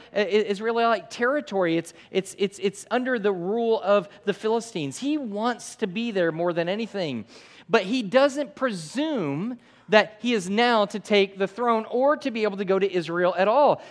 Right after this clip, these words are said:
So what our presumption is, he's not nearly as presumptuous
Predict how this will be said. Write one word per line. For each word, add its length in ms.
So 180
what 240
our 200
presumption 600
is, 380
he's 320
not 240
nearly 580
as 200
presumptuous 920